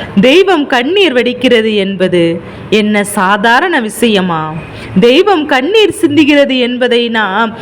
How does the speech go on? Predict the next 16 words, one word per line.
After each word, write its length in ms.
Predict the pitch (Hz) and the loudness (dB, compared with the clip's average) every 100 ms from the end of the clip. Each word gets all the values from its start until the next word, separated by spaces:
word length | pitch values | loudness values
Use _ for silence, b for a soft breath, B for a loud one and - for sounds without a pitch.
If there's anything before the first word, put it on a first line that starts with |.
| B - | B -2
அவ்வளவு 460 | 196 233 269 226 226 | 0 0 0 0 0
எளிதில் 440 | 233 370 349 240 | 2 4 2 0
எடுத்துக்கொள்ள 680 | 208 359 - - 254 233 214 | -2 -2 -2 0 0 2 0
முடியுமா? 580 | 202 190 185 175 170 156 156 156 - B B | -2 -6 -6 -6 -8 -10 -12 -14 -16 B B
இதற்கான 680 | 196 214 254 - 269 339 392 269 | -2 2 0 2 0 2 0 2
தீர்வினை 420 | 320 330 302 277 277 | 2 2 0 -2 0
கொடுக்கக்கூடியது 1040 | 269 359 - 349 - 277 277 277 269 240 226 262 247 B - | 2 2 2 0 2 2 4 4 4 4 4 2 0 B 0
உன்னுடைய 560 | 277 277 247 233 208 214 | 4 4 4 2 0 0
கடமை 420 | 208 233 359 254 190 | -2 -2 -2 -2 -2
அல்லவா? 400 | 180 165 170 156 160 175 - B B - | -2 -2 -2 -2 -4 -10 -14 B B -2
இதற்கான 640 | 180 277 311 311 359 415 | 2 0 0 0 2 2
விஷயங்களை 580 | 320 - 339 302 294 269 | 0 2 2 2 0 2
எடுத்து 400 | 247 247 370 370 - | 2 0 0 0 2
சொல்ல 340 | 294 262 240 | 2 2 0
வேண்டியது 680 | 220 226 220 208 196 170 170 170 170 B B - | 0 0 -2 -4 -4 -2 -2 -2 -6 B B 0
உன்னுடைய 560 | 269 294 262 262 247 | 4 4 4 2 0